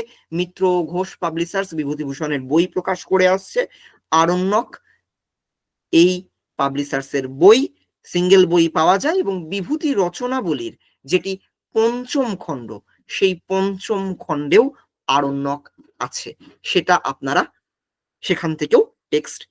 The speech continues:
নিতে পারেন। আশাপূর্ণা দেবীর বলয় গ্রাস, সেটিও মিত্র ঘোষের বই, সিঙ্গেল বই পাওয়া যায়। এবং রচনাবলী যদি আপনারা দেখেন, মিত্র ঘোষের রচনাবলীর প্রথম খণ্ডে আছে বলয় গ্রাস। কাব্য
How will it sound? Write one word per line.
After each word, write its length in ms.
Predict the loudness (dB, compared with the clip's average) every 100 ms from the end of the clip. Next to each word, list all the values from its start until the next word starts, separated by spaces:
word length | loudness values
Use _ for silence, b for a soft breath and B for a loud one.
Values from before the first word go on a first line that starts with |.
| _ _ _
নিতে 220 | 0 0 -4
পারেন। 200 | -14 -20 _ _ _ _ _ _ b b b b b b 2
আশাপূর্ণা 580 | 4 6 6 8 8 8
দেবীর 280 | 6 4 6 6
বলয় 320 | 8 8 4 2
গ্রাস, 200 | -2 -4 -10 -8
সেটিও 320 | -8 -2 -2
মিত্র 280 | 0 -2 -2 -2
ঘোষের 280 | -4 -4 -2
বই, 140 | 0 -2 -2
সিঙ্গেল 320 | -2 0 0 0
বই 160 | -2 -2 0
পাওয়া 220 | 2 2
যায়। 240 | 2 0 0
এবং 120 | -2 -4 -2
রচনাবলী 600 | -4 -4 -4 -4 -4 -8 -10 -16 _
যদি 140 | -10 -8 -8
আপনারা 280 | -8 -8 -6
দেখেন, 240 | -8 -8 -10 -10 b b -6
মিত্র 240 | -6 -4 -4
ঘোষের 220 | -2 -2 -2
রচনাবলীর 540 | -4 -4 -2 0 2 0 _ _ _ -2
প্রথম 320 | 0 2 2 0
খণ্ডে 360 | -4 -8 -6 -6
আছে 240 | -2 -2 -2 b _ _
বলয় 340 | -2 0 -2 -12
গ্রাস। 200 | -16 -16 -18 _ _ b b b b 2
কাব্য 220 | 2